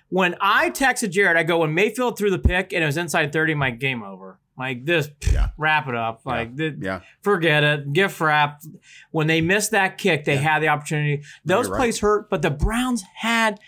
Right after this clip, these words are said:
Speaker 1: chances to come back in this
Speaker 2: They
Speaker 1: game.
Speaker 2: did. They
Speaker 1: I wanna
Speaker 2: did.
Speaker 1: jump ahead to friend of show, Nicole.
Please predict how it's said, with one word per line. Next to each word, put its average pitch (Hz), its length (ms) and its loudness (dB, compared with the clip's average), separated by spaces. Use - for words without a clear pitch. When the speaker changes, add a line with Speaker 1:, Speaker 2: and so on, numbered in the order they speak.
Speaker 1:
chances 240 560 0
to 170 80 0
come 202 280 -2
back 202 260 0
in 180 80 0
this 156 140 -2
Speaker 2:
They 90 60 -4
Speaker 1:
game. 175 120 0
Speaker 2:
did. - 20 -10
They - 60 -2
Speaker 1:
I - 20 0
wanna 240 220 2
Speaker 2:
did. 160 80 -2
Speaker 1:
jump 208 260 2
ahead 170 480 2
to 147 100 -2
friend 160 280 -2
of 147 80 -4
show, 131 400 -2
Nicole. 143 480 -2